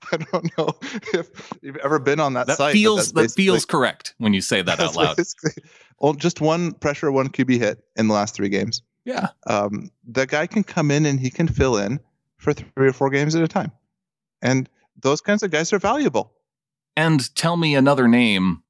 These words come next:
Speaker 2: on the offensive line randomly that you know off the top of your head of a guy who could be that backup tackle with, and hopefully he's not, you know,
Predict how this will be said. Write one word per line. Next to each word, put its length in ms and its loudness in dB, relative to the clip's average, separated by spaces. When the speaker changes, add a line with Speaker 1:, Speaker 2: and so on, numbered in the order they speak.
Speaker 2:
on 160 2
the 100 6
offensive 480 0
line 360 0
randomly 540 2
that 140 0
you 120 2
know 100 4
off 160 2
the 80 -6
top 220 0
of 40 -4
your 120 -2
head 200 2
of 60 -2
a 80 0
guy 220 0
who 140 -2
could 320 0
be 160 2
that 240 0
backup 360 -6
tackle 400 -4
with, 260 -4
and 240 -2
hopefully 400 2
he's 240 2
not, 320 0
you 180 4
know, 220 0